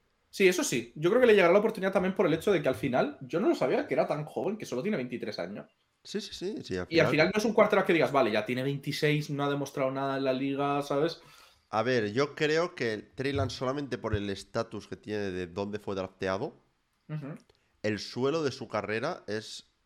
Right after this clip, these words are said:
Speaker 2: el estado actual de Mar-, de Marcus Mariota.
Speaker 1: Sí.
Speaker 2: Que es voy de equipo en equipo, siendo suplente, y a ver si tengo algún, algún tiempo pa, pa
Speaker 1: Ujú.
Speaker 2: jugar. Eso, eso debería ser su suelo mientras él quiera. Por el simple hecho de que,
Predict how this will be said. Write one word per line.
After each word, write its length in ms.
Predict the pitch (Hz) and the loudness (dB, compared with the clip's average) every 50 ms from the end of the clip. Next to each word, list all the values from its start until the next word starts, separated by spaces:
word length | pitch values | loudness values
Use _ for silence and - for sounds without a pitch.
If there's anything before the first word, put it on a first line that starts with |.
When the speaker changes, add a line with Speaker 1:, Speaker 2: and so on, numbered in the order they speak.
| _ - | _ -12
Speaker 2:
el 180 | 87 95 95 95 | -10 -8 -6 -6
estado 260 | 90 - - 113 120 | -8 -6 -4 -4 -4
actual 320 | 123 123 - 107 117 127 | -4 -4 -4 -4 -4 -4
de 80 | 117 104 | -4 -6
Mar-, 240 | 92 92 98 95 - | -6 -6 -8 -8 -8
de 140 | - 92 | -10 -8
Marcus 280 | 90 98 - - 101 92 | -8 -8 -10 -12 -12 -10
Mariota. 360 | 95 87 85 73 - - - _ _ _ _ _ _ _ _ _ _ _ _ _ _ _ | -10 -8 -8 -10 -12 -14 -18 _ _ _ _ _ _ _ _ _ _ _ _ _ _ _
Speaker 1:
Sí. 280 | - - 143 117 - - | -10 -8 -8 -8 -8 -8
Speaker 2:
Que 80 | - 107 | -6 -6
es 100 | 107 95 | -4 -2
voy 180 | 92 110 110 98 | 0 -2 0 0
de 80 | 90 | -2
equipo 280 | 92 - 110 110 - 123 | -4 -6 -6 -6 -4 -4
en 80 | 117 | -4
equipo, 400 | 113 110 127 135 131 - 170 175 | -4 -4 -6 -8 -6 -4 -6 -4
siendo 240 | 160 - 104 101 104 | -4 -4 -4 -6 -6
suplente, 420 | 101 110 87 - 123 135 143 185 180 | -8 -8 -8 -8 -8 -6 -6 -6 -4
y 60 | 135 | -4
a 40 | 95 | -4
ver 100 | 98 101 | -6 -6
si 40 | 107 | -6
tengo 160 | - 104 104 | -8 -6 -6
algún, 240 | 98 95 98 98 98 95 | -6 -6 -6 -8 -6 -6
algún 260 | 92 87 95 98 95 | -6 -6 -8 -10 -10
tiempo 300 | - 101 104 101 101 117 | -10 -10 -10 -8 -8 -8
pa, 260 | - 98 87 85 85 | -6 -6 -6 -8 -8
pa 120 | 82 165 151 | -8 -10 -8
Speaker 1:
Ujú. 80 | 143 98 | -8 -8
Speaker 2:
jugar. 240 | 90 87 90 - - _ _ _ _ _ _ _ _ _ - _ _ _ - | -8 -8 -8 -10 -12 _ _ _ _ _ _ _ _ _ -20 _ _ _ -6
Eso, 240 | 123 127 180 - - | -4 -2 -2 -2 -2
eso 160 | 143 151 214 | -2 -2 -2
debería 240 | 202 165 127 127 151 | 0 0 0 0 -2
ser 100 | 175 196 | -4 -4
su 160 | 196 - 131 | -8 -10 -12
suelo 300 | 120 - - 135 160 208 | -10 -6 -2 0 0 2
mientras 240 | 202 156 - 101 104 | 0 0 -4 -4 -4
él 100 | 127 127 | -6 -6
quiera. 300 | 127 113 98 85 - - - _ | -4 -4 -4 -4 -4 -6 -10 _
Por 120 | - 95 98 | -8 -6 -6
el 60 | 101 | -6
simple 200 | 127 127 135 143 | -6 -4 -4 -6
hecho 160 | 139 - 180 | -4 -4 -4
de 100 | 160 123 | -4 -4
que, 300 | - 117 107 92 - - | -2 -2 -2 -2 -4 -8